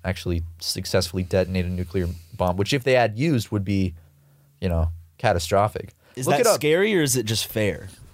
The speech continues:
Speaker 2: What do you think?
Speaker 1: Well, I mean, I don't think anyone should have nuclear weapons.
Speaker 2: But,
Speaker 1: But
Speaker 2: but
Speaker 1: at
Speaker 2: we
Speaker 1: this
Speaker 2: live in a
Speaker 1: point
Speaker 2: world where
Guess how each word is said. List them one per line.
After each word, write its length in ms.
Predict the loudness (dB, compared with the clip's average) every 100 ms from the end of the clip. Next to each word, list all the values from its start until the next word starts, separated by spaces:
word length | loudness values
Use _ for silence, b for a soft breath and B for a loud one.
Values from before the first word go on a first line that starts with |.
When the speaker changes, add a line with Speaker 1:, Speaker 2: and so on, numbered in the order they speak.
| -12
Speaker 2:
What 120 | -4
do 60 | -2
you 60 |
think? 280 | -2 -6 -8 -10 -20 -20 -20 _ _ _ -20 B B B B B B
Speaker 1:
Well, 440 | 0 4 4 2 _ _ _ _ _ _ _ _
I 60 | -4
mean, 120 | 2
I 40 | 2
don't 120 | 2
think 160 | -2 0
anyone 340 | 0 2 0
should 160 | 0 0
have 140 | 0
nuclear 360 | 0 -6 -2 2
weapons. 560 | 4 2 0 -4 -6 -10
Speaker 2:
But, 380 | -2 0 0 0
Speaker 1:
But 20 |
Speaker 2:
but 140 | 2 2
Speaker 1:
at 80 |
Speaker 2:
we 80 | 2
Speaker 1:
this 80 | 2
Speaker 2:
live 120 | 4
in 60 | 2
a 40 |
Speaker 1:
point 100 | 4
Speaker 2:
world 180 | 4 4
where 320 | 4 2 0